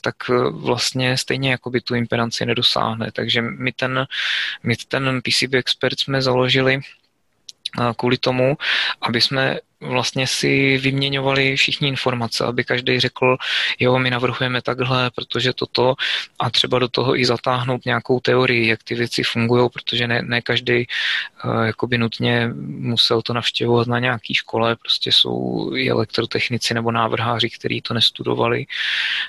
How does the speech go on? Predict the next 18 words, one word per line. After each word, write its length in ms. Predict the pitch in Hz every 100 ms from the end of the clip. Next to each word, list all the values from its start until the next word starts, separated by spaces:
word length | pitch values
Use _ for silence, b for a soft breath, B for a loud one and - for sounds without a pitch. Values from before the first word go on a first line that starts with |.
| -
a 320 | - 120 120 117
můžou 240 | 120 131
tam 160 | - 123
mít 120 | 123
jakoby 320 | 117 123 127
nějaký 300 | 120 113 135
mezery, 400 | 120 113 117 117
kterým, 760 | - 117 117 120 120 123 87 - _ _ _ _ -
e, 40 | 127 123
nedokážou, 1040 | 135 127 127 123 - 123 120 123 123 123 - _ _ 254 143
oni 180 | 139 127
vlastně 280 | 127 - 131
jako 140 | 127
díky 220 | 131 -
tomu 220 | - 131
třeba 240 | 127 135 131
nedokážou 500 | 127 123 127 127 131
dohlídnout, 520 | 127 123 131 131 131